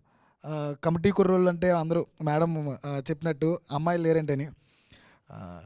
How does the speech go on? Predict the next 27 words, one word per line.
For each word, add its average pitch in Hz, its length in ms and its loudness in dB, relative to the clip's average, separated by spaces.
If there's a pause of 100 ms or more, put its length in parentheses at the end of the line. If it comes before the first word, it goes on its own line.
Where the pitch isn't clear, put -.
(140)
ఎవరు 156 220 2
చెప్పారండి? 156 560 0 (180)
ఈ 151 80 -4
రోజు 175 360 4
కమిటీ 165 300 -2
కుర్రోళ్ళు 175 280 2
ముందుకు 160 220 -2
తీసుకొచ్చడానికి 160 840 -2
ముగ్గురున్నారు. 147 640 0 (680)
ఫస్ట్ 156 200 -2
నిహారిక 165 360 2
కొణిదెల 165 360 2
గారు, 143 340 4
ఆవిడ 160 180 8
లేకపోతే 160 340 6
సినిమా 156 280 2
లేదు. 139 300 4 (1600)
తర్వాత 170 300 4
మా 180 100 4
ప్రొడ్యూసర్స్ 165 560 4
పద్మజ 170 280 4
కొణిదెల 165 420 4
గారు, 151 240 6 (600)
తర్వాత 160 280 4
జయ 160 200 6
ఆడపాక 151 420 6
గారు. 127 120 0